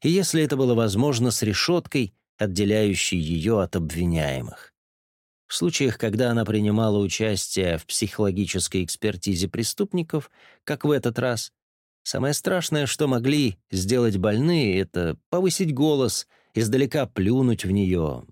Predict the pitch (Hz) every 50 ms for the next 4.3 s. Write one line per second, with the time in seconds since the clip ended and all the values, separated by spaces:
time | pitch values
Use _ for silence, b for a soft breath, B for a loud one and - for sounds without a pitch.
0 | _ - - - - 147 135 117 110 107 104 85 78 78 76 80 76 - - -
1 | - - - - - _ _ _ _ _ _ _ _ _ _ _ _ _ _ _
2 | _ _ _ _ _ - - 80 - - 147 147 147 147 135 135 131 123 - 139
3 | 143 143 131 135 117 120 123 113 92 98 95 92 92 107 110 113 117 113 120 135
4 | 143 135 98 67 -